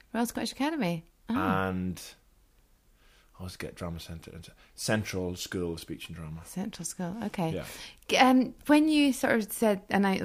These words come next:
Speaker 1: when you got into lambda for the foundation course,
Speaker 2: Mm-hmm.
Speaker 1: what did your family and friends back home, when, you know, you were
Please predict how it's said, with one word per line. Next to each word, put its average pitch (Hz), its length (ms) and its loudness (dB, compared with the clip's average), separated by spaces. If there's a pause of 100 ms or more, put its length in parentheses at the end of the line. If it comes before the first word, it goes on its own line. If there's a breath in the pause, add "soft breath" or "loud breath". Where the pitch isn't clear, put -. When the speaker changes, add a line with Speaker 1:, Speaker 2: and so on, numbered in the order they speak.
(120)
Speaker 1:
when 202 180 4
you 196 100 4
got 214 240 0
into 202 280 0
lambda 185 340 2
for 160 60 -12
the - 80 -14
foundation 175 480 -2
course, - 500 -8
Speaker 2:
Mm-hmm. 98 340 -4
Speaker 1:
what 233 200 4
did 233 180 0
your 202 140 4
family 196 400 2
and 180 120 -2
friends 175 260 0
back 180 280 -2
home, 185 280 0
when, 208 140 2
you 226 60 6
know, 208 80 8
you 180 160 4
were 185 100 4